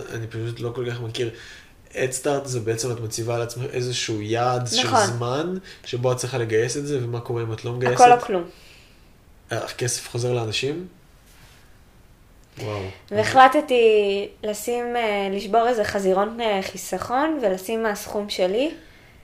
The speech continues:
Speaker 2: כי אמרתי, "אין, אני מאמינה בספר הזה." באמת שאני מאמינה בו.
Speaker 1: אשכרה.
Speaker 2: ממש. כזה, ברמה של, "טוב, יאללה, כל הקופה, מקסימום צחוקים."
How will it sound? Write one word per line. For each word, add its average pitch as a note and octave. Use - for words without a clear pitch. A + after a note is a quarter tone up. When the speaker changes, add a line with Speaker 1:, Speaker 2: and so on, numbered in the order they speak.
Speaker 2:
כי A3
אמרתי, A#3
"אין, C#4+
אני G#3+
מאמינה G3
בספר C4+
הזה." G3+
באמת F#4+
שאני F4+
מאמינה F#3+
בו. F#3
Speaker 1:
אשכרה. G2+
Speaker 2:
ממש. C4+
כזה, A#3
ברמה B3+
של, C#4
"טוב, A#3+
יאללה, B3+
כל C4+
הקופה, C4+
מקסימום C#4+
צחוקים." C4+